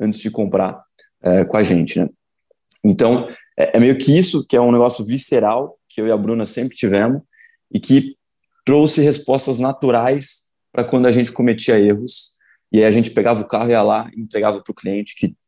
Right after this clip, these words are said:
tinha tido algum erro na entrega. A gente, isso incomodava muito a gente e a gente começou depois a construir processos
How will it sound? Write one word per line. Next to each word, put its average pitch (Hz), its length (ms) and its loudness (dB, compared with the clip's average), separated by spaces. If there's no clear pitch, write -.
tinha 107 140 -2
tido - 180 -2
algum 98 180 4
erro 98 100 0
na 101 100 2
entrega. 87 400 -2
A 90 80 -2
gente, 101 480 0
isso 104 180 2
incomodava 113 460 4
muito 113 200 -2
a 113 80 2
gente 117 340 -4
e 123 60 -4
a - 20 -2
gente 120 200 -10
começou 123 360 -2
depois 104 480 0
a 95 80 -20
construir 107 440 -4
processos 120 840 0